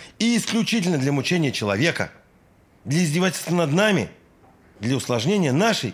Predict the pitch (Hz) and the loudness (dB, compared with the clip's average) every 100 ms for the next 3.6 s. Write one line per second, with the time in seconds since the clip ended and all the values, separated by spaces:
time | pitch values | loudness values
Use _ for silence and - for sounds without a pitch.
0 | - 139 131 - 147 170 160 135 120 92 | -6 -4 -2 -2 0 0 -2 -2 -2 -2
1 | 92 78 78 - - - - - - 123 | -4 -6 -14 -20 -20 -20 -20 -20 -12 -4
2 | 120 104 92 143 240 226 - 165 135 113 | -4 -4 -2 0 0 -2 0 0 2 0
3 | 113 139 202 226 240 - | 0 2 2 2 0 -4